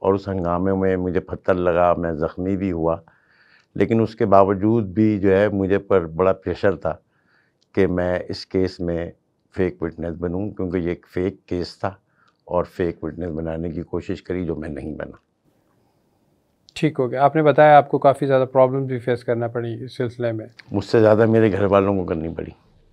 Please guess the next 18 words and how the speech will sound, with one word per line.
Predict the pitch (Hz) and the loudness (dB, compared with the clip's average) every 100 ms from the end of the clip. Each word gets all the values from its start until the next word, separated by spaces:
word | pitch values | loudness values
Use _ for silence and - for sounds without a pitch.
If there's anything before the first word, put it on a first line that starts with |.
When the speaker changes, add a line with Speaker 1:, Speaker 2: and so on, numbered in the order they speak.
| _ _ _ _ _ _ 101 | _ _ _ _ _ _ 0
Speaker 1:
मेरे | 95 | 2
बच्चों | 90 92 98 | 2 0 0
के | 82 104 98 95 98 - | 0 4 4 2 -2 -4
एडमिशन | 92 92 95 - 92 87 | -2 -2 -2 0 -2 -2
थे, | 101 | -4
जहाँ | 90 90 90 | -2 0 -2
पढ़ते | 90 - 85 76 95 | -4 -4 -4 0 -2
थे | 92 92 90 | 0 -2 -2
वहाँ | 85 85 | -4 -6
से | 82 | -6
उनको | 90 85 | -6 -4
निकाल | 92 82 82 85 85 | -6 -4 -2 -2 -2
दिया, | 90 85 - _ _ _ _ _ _ _ _ _ - | -2 -2 -4 _ _ _ _ _ _ _ _ _ -6
मेरा | 90 90 | 0 2
एनआईसी | 87 90 87 92 | 0 -2 -6 -6
ब्लॉक | 80 90 90 | -2 0 0
हो | 90 | 0
गया, | 85 90 87 - | -2 -2 -2 -8